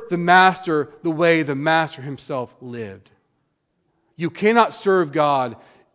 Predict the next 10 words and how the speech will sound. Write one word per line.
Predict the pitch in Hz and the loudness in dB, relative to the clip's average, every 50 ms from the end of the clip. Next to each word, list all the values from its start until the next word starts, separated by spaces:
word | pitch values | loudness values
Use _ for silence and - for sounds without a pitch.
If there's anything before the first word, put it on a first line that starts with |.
| _ _ - | _ _ -6
and, | 165 165 147 | -6 -4 -4
and | - 165 170 175 | -4 -6 -6 -2
reject | 170 165 151 127 113 185 170 160 - - - | -2 -2 -4 -2 0 0 0 0 0 -2 -2
all | 170 175 175 180 185 | 2 4 4 4 4
the | 175 165 | 2 0
ways | 147 143 160 156 151 147 127 | 0 0 2 2 2 0 -4
that | 135 131 131 - - - 120 | -8 -10 -12 -14 -20 -20 -12
Jesus | - 170 180 175 151 156 135 - | -8 -6 -6 -4 -6 -8 -10 -10
himself | 156 151 135 - - 165 139 127 120 113 _ _ _ _ | -10 -10 -10 -8 -6 -6 -6 -6 -6 -10 _ _ _ _
lived. | 135 127 120 120 110 101 95 92 _ | -16 -14 -12 -12 -12 -12 -14 -18 _